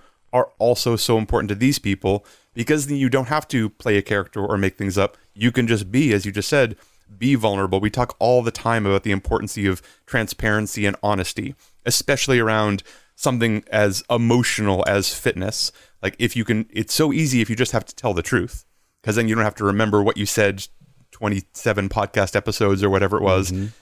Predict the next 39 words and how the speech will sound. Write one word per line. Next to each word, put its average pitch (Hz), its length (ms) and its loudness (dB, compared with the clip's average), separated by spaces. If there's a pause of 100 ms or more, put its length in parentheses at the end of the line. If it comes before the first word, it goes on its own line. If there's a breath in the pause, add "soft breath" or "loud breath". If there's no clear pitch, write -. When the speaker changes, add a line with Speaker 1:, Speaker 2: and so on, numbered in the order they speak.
(120)
Speaker 1:
Just - 260 -6 (180)
be 131 200 2
a 131 80 6
little 104 280 -2
transparent, 95 680 -4
be 113 140 0
a 120 80 4
little 95 220 0
vulnerable, 95 540 -2 (480 soft breath)
show - 260 2
people 139 280 0
that 113 120 2
you're 107 180 0
also 123 340 4
a 110 40 2
human 110 300 0
being, 110 300 2
as 160 120 0
well 202 200 4
as 170 100 2
a 165 80 4
genius 117 400 -4
technician 101 540 -6
who 107 80 -2
knows 110 160 -2
all 113 60 2
this 107 140 -4
cool 110 220 -2
stuff 104 220 -2
about 110 220 0
exercise 95 500 -2
science. 95 480 -2 (880)
And 120 200 2
that's 151 220 0
how 131 120 4
they'll 107 180 2
connect - 380 -4
with - 140 -10
you. - 80 -12